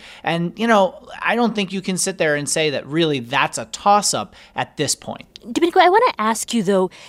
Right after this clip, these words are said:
Speaker 2: if you feel like Florida could easily tip back, because one of the things I heard while I was down there was this understanding from analysts that, that Republicans, you know, are really good, they say, at finding votes where they need to find them. And that's what they did in twenty eighteen.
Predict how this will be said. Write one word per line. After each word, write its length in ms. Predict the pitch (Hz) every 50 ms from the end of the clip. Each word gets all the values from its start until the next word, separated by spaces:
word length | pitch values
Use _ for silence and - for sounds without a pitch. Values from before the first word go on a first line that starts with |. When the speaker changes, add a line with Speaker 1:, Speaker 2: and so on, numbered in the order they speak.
| - -
Speaker 2:
if 180 | - 208 -
you 120 | 226 233 -
feel 420 | - - - 247 269 277 262 262
like 240 | 226 208 190 175 -
Florida 460 | - - 190 196 202 202 202 202 190
could 200 | - - 202 - -
easily 520 | - 226 233 247 202 208 247 226 226 208 180
tip 280 | - - - 233 - -
back, 560 | 175 151 - 185 180 196 208 214 - - -
because 360 | - - - 226 247 190 - - - - - - _
one 200 | 226 262 294 302
of 80 | 277
the 20 | 233
things 160 | 262 233 196
I 60 | 180
heard 160 | 175 190 165
while 100 | 156 160
I 40 | 156
was 100 | 151 143
down 180 | 165 143 135 135
there 220 | 135 131 135 135
was 120 | 170 160
this 140 | 160 175 202
understanding 720 | 208 208 202 208 190 - 180 165 156 147 147 147 143 151
from 220 | 147 - 185 175 160
analysts 480 | 151 143 135 135 139 131 - - -
that, 220 | 180 170 170 - - - - - - - - - - _ _ _ _ -
that 200 | 196 196 - - 220
Republicans, 1000 | 226 226 - - - 381 392 339 339 240 - 240 226 208 202 196 190 - - - - -
you 160 | 196 202 208
know, 220 | 190 175 170 - -
are 140 | 190 202
really 460 | 196 180 185 226 254 277 285 285 262 202
good, 300 | 160 165 208 196 165 151
they 120 | 170 160
say, 240 | - - 175 165 -
at 240 | - 180 - - -
finding 800 | - - - 196 175 202 214 208 196 208 208 196 196 196 185 - - _ _ _ _ 165
votes 500 | 156 143 175 156 - - - - - 160
where 160 | 165 175 170
they 120 | 175 170
need 280 | 165 170 175 175 170 -
to 160 | - - 160
find 340 | - - 156 139 156 147 131
them. 120 | 123 139
And 100 | 139 160
that's 180 | 190 202 - -
what 100 | 180 -
they 120 | 202 190
did 220 | 156 156 175 180 185
in 100 | 180 160
twenty 300 | - - 160 160 151 151
eighteen. 360 | 151 - - 160 151 147